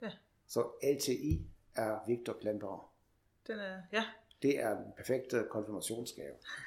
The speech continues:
Speaker 1: Den er hermed givet videre,
Speaker 2: Ja.
Speaker 1: anbefaling.
Speaker 2: Mhm.
Speaker 1: Han kan også sige, det viser også, at sproget er dynamisk, ikke? At
Speaker 2: Ja,
Speaker 1: det ikke
Speaker 2: ja, ja.
Speaker 1: er, at det kan jo kan ændre betydning,
Speaker 2: Ja.
Speaker 1: eller, ja, mening.
Speaker 2: Altså, jeg tænkte for, for flere år siden, ordet lymmelpakke,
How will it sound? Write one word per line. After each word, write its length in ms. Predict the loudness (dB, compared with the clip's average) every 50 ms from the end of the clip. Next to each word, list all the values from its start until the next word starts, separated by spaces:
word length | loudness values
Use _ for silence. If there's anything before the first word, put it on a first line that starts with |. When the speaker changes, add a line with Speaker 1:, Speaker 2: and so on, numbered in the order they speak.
| -14 _ -20 -10 -6
Speaker 1:
Den 140 | -2 0 2
er 60 | 4
hermed 320 | 6 6 6 6 6 4
givet 180 | 4 4 4 4
videre, 180 | 6 8 10 10
Speaker 2:
Ja. 60 | 10
Speaker 1:
anbefaling. 500 | 8 4 2 2 2 2 2 0 -6 -10 -14 _ _ 2
Speaker 2:
Mhm. 280 | 4 4 4 4 2 0
Speaker 1:
Han 100 | 4 8
kan 80 | 8
også 140 | 10 10 10
sige, 100 | 8 6
det 80 | 6 6
viser 200 | 4 6 6 6
også, 180 | 6 8 8
at 180 | 6 6 4 0
sproget 300 | -2 0 2 4 4 4
er 40 | 2
dynamisk, 480 | 0 0 -2 -2 -2 -4 -4 -4 -4 -4
ikke? 220 | -4 -4 -2 2
At 80 | 8 10
Speaker 2:
Ja, 120 | 12 12 12
Speaker 1:
det 60 | 12 10
ikke 160 | 10 12 12
Speaker 2:
ja, 80 | 12 12
ja. 200 | 12 12 12 12
Speaker 1:
er, 80 | 8 4 2 -4 -8 -12 -14 -16 -20 -20 -20 _ _ _ _ _ _ _ _ _ _ -14
at 100 | -6 -4
det 80 | -2 -2
kan 80 | -2 -2
jo 40 | -2
kan 280 | 0 0 0 0 -2 -4 -8 -4 -2
ændre 200 | 2 4 4 4
betydning, 440 | 2 0 -2 -4 -4 0 4 8 8
Speaker 2:
Ja. 180 | 10 10 8
Speaker 1:
eller, 220 | 6 4 2 -2 -6 -4 0
ja, 140 | 2 2 2 0 -4 -14 -20 _ _ _ _ _
mening. 320 | -6 -6 -4 -4 -6 -8 -10 -14 _ _ _ _ _ -4
Speaker 2:
Altså, 160 | 0 2 2 2
jeg 60 | 4
tænkte 220 | 4 4 4 4 2
for, 80 | 2 0 0 0 -4 -4
for 160 | -4 -4 -4 -4 -6 -8 0 4
flere 140 | 6 8 8
år 40 | 8
siden, 300 | 6 4 4 4 4 2
ordet 360 | 4 4 4 4 2 2 4
lymmelpakke, 540 | 6 8 8 6 6 2 -2 -4 -6 -6